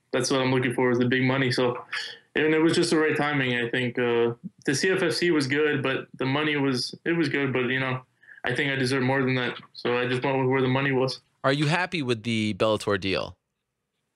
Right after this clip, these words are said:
Speaker 1: Yeah, I'm very happy with it. I'm excited, you know.
Speaker 2: Were you surprised that they came this soon before you've had one amateur or pro fight?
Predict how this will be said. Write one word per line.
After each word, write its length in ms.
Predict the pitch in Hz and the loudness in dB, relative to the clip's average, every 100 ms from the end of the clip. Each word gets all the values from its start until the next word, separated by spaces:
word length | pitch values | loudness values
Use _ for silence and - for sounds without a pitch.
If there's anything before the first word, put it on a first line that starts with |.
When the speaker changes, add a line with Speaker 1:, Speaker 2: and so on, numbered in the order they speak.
| _ _ _ _ _ _ _ _ _ - | _ _ _ _ _ _ _ _ _ -6
Speaker 1:
Yeah, 140 | 127 | -4
I'm 100 | 131 | -2
very 220 | 131 127 | -2 -2
happy 260 | 120 117 120 | -4 -4 -2
with 160 | 120 | -2
it. 180 | 117 117 _ - _ - | -4 -6 _ -20 _ -8
I'm 160 | 123 123 | -4 -4
excited, 460 | 120 131 120 117 | -2 -2 -2 -2
you 60 | 120 | -2
know. 260 | 127 127 - _ _ _ - _ _ _ - - _ _ 131 | -2 -4 -8 _ _ _ -20 _ _ _ -20 -20 _ _ -2
Speaker 2:
Were 100 | 143 | 0
you 160 | 190 | 0
surprised 680 | - 196 202 196 208 220 - | -2 -2 0 0 0 -2 -2
that 140 | 165 | -2
they 140 | 180 170 | -2 -4
came 300 | - 180 180 | -4 -4 -2
this 160 | 170 | -4
soon 360 | - 175 185 180 | -2 -2 -2 -2
before 440 | 143 - 160 156 151 | -6 -4 2 2 2
you've 440 | 139 143 135 - | 0 0 -2 -2
had 340 | 151 143 131 | -2 -2 -2
one 300 | 123 139 143 | 0 0 0
amateur 520 | 113 123 143 - 143 131 | -2 -4 -4 -2 0 0
or 60 | |
pro 220 | 120 139 | 0 -2
fight? 380 | 127 135 147 - | 0 0 -2 -4